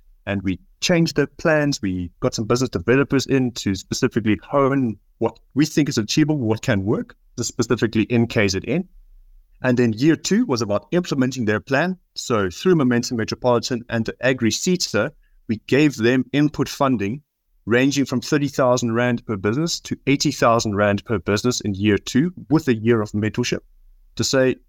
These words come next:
"Implement your plans. You've spent a year planning, spent a year doing. Now we're in year three, twenty twenty-four, leading into twenty twenty-five of the program.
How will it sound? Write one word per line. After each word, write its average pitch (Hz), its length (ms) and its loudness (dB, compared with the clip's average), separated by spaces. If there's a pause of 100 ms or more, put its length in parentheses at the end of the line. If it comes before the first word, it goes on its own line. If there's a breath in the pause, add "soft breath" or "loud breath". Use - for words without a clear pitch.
(120)
"Implement 170 420 2
your 98 100 0
plans. - 440 -8 (140)
You've 92 160 -6
spent 139 240 -2
a 170 40 -2
year 156 200 2
planning, 143 400 0 (580)
spent 120 220 0
a 131 40 2
year 151 220 4
doing. 107 380 0 (480)
Now 117 240 2
we're 135 200 2
in 113 100 0
year 117 280 2
three, 117 380 0
twenty 120 260 0
twenty-four, 107 920 -2 (200)
leading 120 300 4
into 113 140 0
twenty 120 240 0
twenty-five 123 540 0
of 117 60 -2
the 107 80 -6
program. - 380 -4